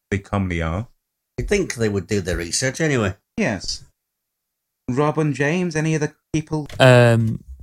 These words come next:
Speaker 3: yeah, and some of them are just, you know, uh, because the films are quite old and they have, uh,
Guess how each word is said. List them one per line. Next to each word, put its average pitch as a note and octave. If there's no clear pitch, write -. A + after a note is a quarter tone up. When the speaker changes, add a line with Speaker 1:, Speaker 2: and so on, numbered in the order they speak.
Speaker 3:
yeah, B2
and A2+
some C3
of A#2
them A2
are A2
just, -
you A2+
know, G2+
uh, G#2
because A#2+
the A2
films A2+
are A#2
quite A2
old G#2
and G#2
they G#2
have, G#2
uh, G#2